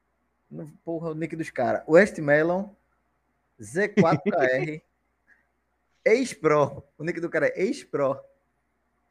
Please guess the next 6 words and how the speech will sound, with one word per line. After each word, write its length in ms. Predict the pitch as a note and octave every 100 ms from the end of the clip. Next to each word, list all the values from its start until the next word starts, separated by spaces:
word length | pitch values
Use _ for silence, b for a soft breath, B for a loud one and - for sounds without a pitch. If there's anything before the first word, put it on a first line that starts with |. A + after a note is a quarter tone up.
| - - A#3
Star 400 | - - E3+ G#3+
e 540 | A3+ B3 G#3+ _ - F3
Vadim. 500 | G3+ F#3 D3 E3 D3 _ _ _ _ _ _ _ _ _ _ _ _ _ _ _ _ _ _
Boa, 300 | F3 A#2+ B2+
boa 240 | A2 A#2 C#3+
Linvision. 480 | D#3 A2+ G#2 A2+